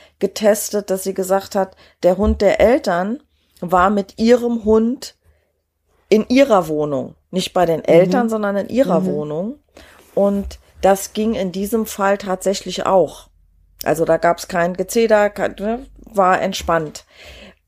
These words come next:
Speaker 1: Sie sagt aber natürlich auch ganz klar, „Ich habe nicht vor, mir einen zweiten Hund anzuschaffen.“ Und ich habe gesagt,
Speaker 2: Mhm.
Speaker 1: „Nein,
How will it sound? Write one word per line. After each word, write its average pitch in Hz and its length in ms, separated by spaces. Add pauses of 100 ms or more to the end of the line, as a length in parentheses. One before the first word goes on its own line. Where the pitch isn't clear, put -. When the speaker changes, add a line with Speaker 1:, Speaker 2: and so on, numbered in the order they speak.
(1120)
Speaker 1:
Sie 180 240
sagt 160 380
aber 160 220
natürlich 156 720
auch - 200
ganz 147 300
klar, 156 180
„Ich 156 140
habe 147 240
nicht 185 320
vor, 233 140
mir 196 140
einen 160 160
zweiten 160 320
Hund 208 200
anzuschaffen.“ 143 580
Und - 140
ich 160 100
habe 170 200
gesagt, 165 360
Speaker 2:
Mhm. - 20
Speaker 1:
„Nein, 160 480